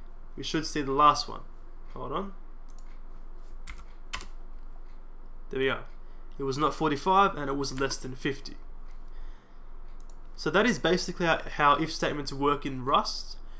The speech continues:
Uh, they work similar to other languages, um, but there is one thing that is different, and that is that there's no need for parentheses. So if we put parentheses around here,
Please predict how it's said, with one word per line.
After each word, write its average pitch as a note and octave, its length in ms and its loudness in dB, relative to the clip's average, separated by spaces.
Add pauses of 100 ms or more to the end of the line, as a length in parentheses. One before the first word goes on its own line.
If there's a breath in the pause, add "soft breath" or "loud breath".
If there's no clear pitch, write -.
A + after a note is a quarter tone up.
(420 soft breath)
Uh, C#3 160 8
they D3+ 140 6
work G3 220 8
similar E3 340 4
to D3 80 0
other C#3+ 140 2
languages, D3+ 680 0
um, C3 460 4 (100)
but C#3 220 0
there D#3 140 8
is F3+ 120 6
one D#3 240 10
thing E3+ 300 2
that C3+ 100 0
is B2+ 220 -4
different, G#3 440 0 (360 soft breath)
and C3 160 -4
that D3+ 140 6
is C#3 180 2
that C3 240 -2 (240)
there's C#3 200 2
no D#3+ 220 4
need D#3 300 0
for C#3+ 200 0
parentheses. C3+ 840 -2 (540)
So - 160 -2
if C#3 140 -2
we G3 140 8
put G3+ 200 4
parentheses D#3+ 400 -2
around C3+ 280 0
here, B2+ 220 -4